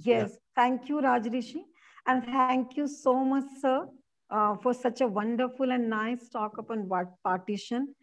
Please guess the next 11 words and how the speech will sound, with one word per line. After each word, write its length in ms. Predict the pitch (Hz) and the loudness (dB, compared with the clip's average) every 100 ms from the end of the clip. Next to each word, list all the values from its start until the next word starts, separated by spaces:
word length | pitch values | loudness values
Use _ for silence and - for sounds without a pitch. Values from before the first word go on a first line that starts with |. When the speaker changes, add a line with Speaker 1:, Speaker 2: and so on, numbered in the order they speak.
| _ _ _ | _ _ _
Speaker 2:
And 260 | 180 226 214 | -2 0 2
you 320 | 220 208 180 _ - | 0 0 -6 _ -8
accepted 600 | 180 - - 196 214 202 | -8 -2 0 0 0 0
our 100 | 208 208 202 | 0 -2 -6
proposal 580 | 196 196 196 175 208 208 | -2 0 0 2 2 2
and 180 | - 190 | 0 -4
spare 400 | 185 _ 208 208 | -6 _ 2 2
your 220 | 208 202 | 2 -2
precious 600 | 202 - 202 185 214 202 - | -4 -4 0 0 0 -4 -2
time 320 | 190 196 196 | 0 0 -4
for 280 | - 208 | 0 -2